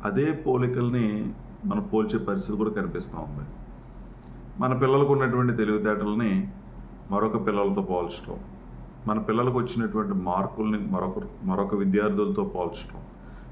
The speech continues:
లేదా మన ఇంట్లోనే ఉన్నటువంటి పిల్లల విషయంలో ఒకరిని మరొకరితో పోల్చడం, ఇవన్నీ చేయటం వల్ల పిల్లలలో ఆత్మవిశ్వాసం తగ్గిపోవటం, at the same time వాళ్ళు కూడా విపరీతమైనటువంటి ఒత్తిడికి లోనవటం,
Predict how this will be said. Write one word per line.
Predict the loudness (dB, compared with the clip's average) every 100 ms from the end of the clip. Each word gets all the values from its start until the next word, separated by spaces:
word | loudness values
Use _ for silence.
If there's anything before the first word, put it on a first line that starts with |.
| -2
లేదా | 0 4
మన | 4 6 4
ఇంట్లోనే | 4 4 4 4 4
ఉన్నటువంటి | 2 2 2 2 2 2 2 -2 -8 -8 0
పిల్లల | 2 4 4
విషయంలో | 2 2 2 2 2
ఒకరిని | 2 0 2 4
మరొకరితో | 4 2 2 0 0
పోల్చడం, | 0 0 0 -2 -6 -6 -8 -14 -14 -14 -16 -6 0
ఇవన్నీ | 2 4 2
చేయటం | 2 0 2 0 0
వల్ల | 2 2 0 -4 -8 -14 -16 -16 -2
పిల్లలలో | 2 4 4 4 4 2 2 0
ఆత్మవిశ్వాసం | 0 -2 0 0 -2 -2 0 0
తగ్గిపోవటం, | -2 -2 -4 -4 -4 -8 -10 -14 -16 -16 -16 -18 -18 -16 -12 -4
at | -2 0
the | 4
same | 4 6 2
time | 4 4
వాళ్ళు | 4 4 6
కూడా | 4 4
విపరీతమైనటువంటి | 2 2 2 4 4 2 0 0 0 2 2 2 0 -6 -12 -16 -6 0
ఒత్తిడికి | 0 2 2 4 4
లోనవటం, | 4 4 2 0 -2